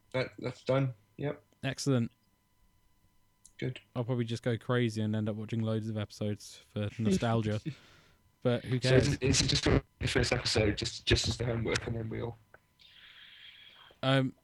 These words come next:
Speaker 2: sorry,
Speaker 1: see
Speaker 2: say that
Speaker 1: where we
Speaker 2: again.
Speaker 1: go
Speaker 2: You
Speaker 1: from
Speaker 2: would,
Speaker 1: there.
Speaker 2: oh, just, um, watch the first episode, did you say?
Speaker 1: Yeah.
Speaker 2: Yeah, yeah, we'll just do that for now. Just watch the first episodes of things.
Speaker 1: Yeah. Okay, that's fair enough.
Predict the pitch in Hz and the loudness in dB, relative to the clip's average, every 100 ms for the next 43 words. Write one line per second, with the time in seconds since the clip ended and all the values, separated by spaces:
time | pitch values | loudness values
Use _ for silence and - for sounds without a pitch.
0 | _ 147 147 117 - 131 123 113 135 120 | _ 0 4 4 6 8 10 10 8 8
1 | 131 - 143 139 120 127 - 131 123 117 | 4 4 6 6 6 2 4 4 4 2
2 | - - 135 127 - 120 127 135 123 104 | -4 -2 4 4 4 4 6 6 4 4
3 | 95 92 - 95 92 - - - - - | 0 -2 -2 0 -2 -4 -6 -6 -10 0
4 | 139 113 - - 139 127 113 110 113 117 | 6 6 6 8 10 10 6 2 2 0
5 | - 107 110 - 135 - 107 104 - - | 0 0 0 -2 -8 -4 -2 -2 -6 -20
6 | - - 127 - - 131 127 135 - 131 | -14 -2 -2 -2 -4 0 4 4 2 -6
7 | - 131 113 - 123 117 - 113 107 117 | -2 0 0 2 0 0 0 0 2 -2
8 | - 117 117 120 117 - _ _ - - | -2 -2 0 0 -2 -10 _ _ -20 -20
9 | - _ _ _ - 127 - 135 - - | -20 _ _ _ -12 -4 0 0 0 -12
10 | _ 135 131 131 160 165 - 127 123 156 | _ -6 0 0 0 -4 -2 0 0 -2